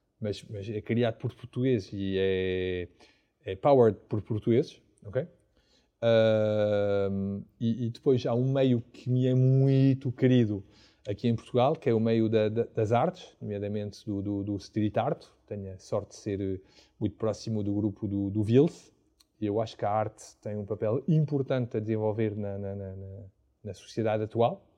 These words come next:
com os desafios do, do, do século que vivemos, que não é uma coisa fácil, e que Portugal também tem ali um, uma, uma equipa de génios que, que, que, que está a crescer de uma forma importante.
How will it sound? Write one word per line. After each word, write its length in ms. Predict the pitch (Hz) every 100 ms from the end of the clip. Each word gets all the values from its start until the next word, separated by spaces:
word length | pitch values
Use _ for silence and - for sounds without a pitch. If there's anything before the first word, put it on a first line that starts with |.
| _
com 80 | 101
os 80 | 95
desafios 440 | 98 - 107 101
do, 280 | 101 98 95
do, 340 | 95 98 104 - _ _ _ _ _
do 100 | 110
século 340 | - 104 117
que 60 | 101
vivemos, 320 | 107 110 104
que 240 | - - -
não 140 | 110
é 40 | 107
uma 140 | 107
coisa 280 | 107 107 110
fácil, 440 | 123 131 147 147 - - - - _ -
e 80 |
que 60 | 107
Portugal 340 | - - 131
também 320 | 107 113 117 113
tem 260 | 123 117
ali 240 | 113 120 117
um, 680 | 110 104 101 98 95 98 101
uma, 560 | 98 98 92 90 87 85 _ _ _ _ _ _ _
uma 140 | - 95
equipa 400 | 85 - 117 107
de 140 | 107
génios 600 | 98 113 117 123 127 -
que, 440 | - 131 117 117 117 -
que, 140 | 117
que, 240 | 110 117
que 160 | 113 -
está 560 | - - 110 117 117 127 131 127 120 120 120
a 40 |
crescer 420 | - - - 113
de 100 | 117
uma 140 | 127 117
forma 360 | - 120 117 117
importante. 360 | 113 - 95